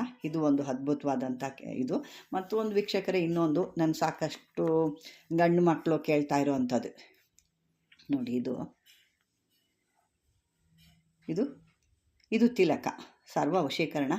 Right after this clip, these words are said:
ತಿಲಕ ಅಂತ ಬಂದ್ಬಿಡ್ತು. ಇದು ಮೋಹಿನಿ ತಿಲಕ ಅಥವಾ ಮೋಹನ ತಿಲಕ ಅಂತ ಬರುತ್ತೆ. ಸಾಕಷ್ಟು ಗ-, ಗಂಡು ಮಕ್ಕಳು ನನಗೆ ಕೇಳ್ತಿರ್ತಾರೆ, "ಅಮ್ಮ, ನಾನು ಇಷ್ಟು ವರ್ಷ ಅವಳನ್ನ ಇಷ್ಟಪಟ್ಟೆ, ಈಗ ಯಾವುದೋ ಒಂದು ಇದರಿಂದ ಅವಳು ನನ್ನ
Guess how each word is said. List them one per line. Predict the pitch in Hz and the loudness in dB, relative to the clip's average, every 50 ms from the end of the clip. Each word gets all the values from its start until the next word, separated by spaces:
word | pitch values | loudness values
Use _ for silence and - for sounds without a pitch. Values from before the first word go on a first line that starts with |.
| - - | -4 -4
ತಿಲಕ | - 151 143 143 143 - | -2 0 0 0 0 -2
ಅಂತ | 139 135 131 123 123 180 | -2 -2 0 0 0 0
ಬಂದ್ಬಿಡ್ತು. | 165 135 131 131 135 139 139 139 - 139 | -2 -2 -2 -2 -2 -2 -2 -4 -4 -4
ಇದು | 135 160 | -4 -2
ಮೋಹಿನಿ | 151 143 139 139 131 139 135 135 135 131 | 0 2 2 2 0 0 -2 -2 -2 -2
ತಿಲಕ | - 143 131 131 123 123 147 | -2 -2 -2 -2 -2 -2 -2
ಅಥವಾ | 135 123 123 143 139 | -2 -2 -2 -4 -4
ಮೋಹನ | 135 139 139 139 127 127 127 127 | -2 -2 -4 -2 -2 -2 -2 -2
ತಿಲಕ | 123 - 131 123 120 117 - - | -2 -2 -4 -2 -2 -2 -2 -4
ಅಂತ | 123 117 120 - | -4 -4 -4 -6
ಬರುತ್ತೆ. | 135 120 113 113 - - - 196 247 - - - - - - - | -6 -4 -4 -4 -6 -6 -6 -6 -6 -6 -10 -14 -18 -18 -14 -10
ಸಾಕಷ್ಟು | - 175 170 - 165 - - - 180 | -8 -6 -4 -4 -4 -6 -6 -6 -6
ಗ-, | 165 147 151 151 147 143 135 135 127 - - - | -4 -2 0 2 2 2 0 -2 -4 -8 -6 -4
ಗಂಡು | 175 170 160 156 | -4 -4 -2 -4
ಮಕ್ಕಳು | 151 147 - 156 147 | -6 -6 -4 0 0
ನನಗೆ | 143 131 143 135 123 135 135 135 | 0 0 0 -2 -4 -4 -6 -4
ಕೇಳ್ತಿರ್ತಾರೆ, | - 156 151 143 143 - - - - 147 139 139 | -2 0 0 0 0 -2 -4 -4 -4 -4 -2 0
"ಅಮ್ಮ, | 135 143 151 | 0 2 4
ನಾನು | 143 143 143 139 139 | 4 4 4 4 2
ಇಷ್ಟು | 135 - - - 139 | -2 -4 -6 -6 -6
ವರ್ಷ | 131 - - | -6 -4 -2
ಅವಳನ್ನ | 160 135 131 127 | 0 0 0 -2
ಇಷ್ಟಪಟ್ಟೆ, | 131 127 - - 151 131 - 135 123 123 139 - - - - - - - - 160 | -4 -6 -4 -4 -4 -4 -2 -6 -6 -4 -4 -4 -4 -6 -12 -18 -18 -10 -4 0
ಈಗ | 165 170 156 147 | 0 2 2 2
ಯಾವುದೋ | 151 143 143 139 147 143 | 2 2 2 2 2 2
ಒಂದು | 143 143 135 135 | 2 2 0 0
ಇದರಿಂದ | 135 123 131 139 135 139 135 | -2 -2 -2 -2 -2 -2 -2
ಅವಳು | 135 131 131 131 131 127 - - - | -2 -2 -4 -4 -6 -8 -10 -8 -6
ನನ್ನ | 139 139 139 139 | -2 0 0 0